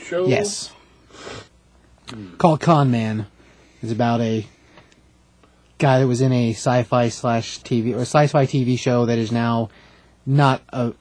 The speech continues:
Speaker 2: active T V show and goes to Comic Cons to sign pictures.
Speaker 1: So it's real life.
Speaker 2: Pretty much. Pretty much is real life.
Speaker 1: Okay.
Speaker 2: And, uh, uh, they're gonna be making a comic book as an offshoot from the show that they were on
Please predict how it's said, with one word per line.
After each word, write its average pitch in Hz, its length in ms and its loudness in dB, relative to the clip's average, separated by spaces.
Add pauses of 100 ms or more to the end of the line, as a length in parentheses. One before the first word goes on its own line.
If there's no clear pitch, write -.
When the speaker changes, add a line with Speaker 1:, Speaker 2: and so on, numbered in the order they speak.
Speaker 2:
active 135 380 0
T 165 160 0
V 156 140 2
show 156 380 0
and 117 180 -4
goes 117 240 -2
to 120 120 -6
Comic 113 340 -2
Cons 113 320 -4
to 113 100 -8
sign 107 320 -6
pictures. 95 460 -12
Speaker 1:
So 131 120 -6
it's 117 120 -8
real 131 180 -4
life. 113 420 -12 (120)
Speaker 2:
Pretty 180 120 6
much. - 400 -4 (160)
Pretty 156 160 0
much 143 180 2
is 127 120 -4
real 117 120 2
life. 95 340 -6 (140)
Speaker 1:
Okay. - 60 -20 (840)
Speaker 2:
And, 127 220 2
uh, 110 220 0 (440)
uh, 123 120 0
they're 135 120 2
gonna 143 140 4
be 131 60 2
making 127 240 2
a 113 60 -2
comic 147 340 0
book 110 320 -4 (1300)
as 120 260 0
an 117 80 -2
offshoot 123 580 -2
from 117 480 0
the 110 100 -2
show 127 600 0
that 135 140 0
they 127 140 -2
were 123 140 0
on 117 460 0